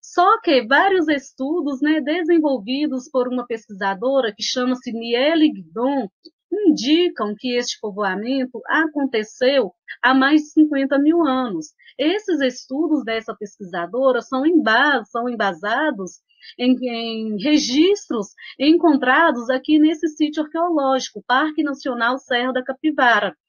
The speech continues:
Então, esses registros, essas descobertas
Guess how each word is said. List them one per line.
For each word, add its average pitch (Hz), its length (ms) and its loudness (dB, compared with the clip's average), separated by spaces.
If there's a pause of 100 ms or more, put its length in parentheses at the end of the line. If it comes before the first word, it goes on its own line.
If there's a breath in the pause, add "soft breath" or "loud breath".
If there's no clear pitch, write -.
(420 soft breath)
Então, 311 560 4
esses 330 600 0
registros, 214 1040 -2
essas 302 360 0
descobertas 247 960 -2